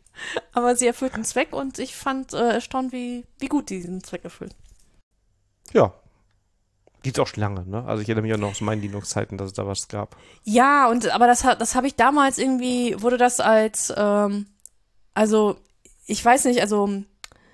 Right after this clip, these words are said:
Speaker 1: Anfang meines Studiums hatte ich keinen Fernseher gehabt und da hab ich mir eine T-V-Karte gekauft für den P C, um über den P C Fernsehen zu gucken. Und da gab's so Möglichkeiten, die, ähm,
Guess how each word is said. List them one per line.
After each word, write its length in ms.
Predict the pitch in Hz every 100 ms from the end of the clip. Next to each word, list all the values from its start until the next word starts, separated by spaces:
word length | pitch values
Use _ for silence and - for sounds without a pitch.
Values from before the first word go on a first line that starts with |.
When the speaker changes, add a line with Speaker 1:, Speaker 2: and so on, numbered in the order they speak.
| _ _ _ _
Speaker 1:
Anfang 320 | - - 370
meines 240 | 294 269 -
Studiums 380 | 311 302 294
hatte 160 | 262 262
ich 100 | -
keinen 220 | - 247
Fernseher 380 | 254 226 233 185
gehabt 360 | 180 190 196 -
und 160 | 220
da 60 | 214
hab 80 | 247
ich 100 | -
mir 120 | 220
eine 360 | 220 208 202
T-V-Karte 1120 | 208 208 247 294 311 - - - 220 262 - 240
gekauft 480 | 214 - 226 233
für 80 | -
den 140 | 220 220
P 160 | 202
C, 360 | - 240 269 -
um 280 | - 240 233
über 140 | 208 208
den 140 | 214
P 140 | 226
C 220 | - 254 269
Fernsehen 360 | 226 226 196
zu 140 | - -
gucken. 380 | - - 180 - _ _ - _ _
Und 80 | 208
da 140 | 214 269
gab's 280 | 277 -
so 120 | 247 240
Möglichkeiten, 720 | 247 277 262 - 233 240 233
die, 80 | 220
ähm, 960 | 220 202 - 202 202 196 202 196 196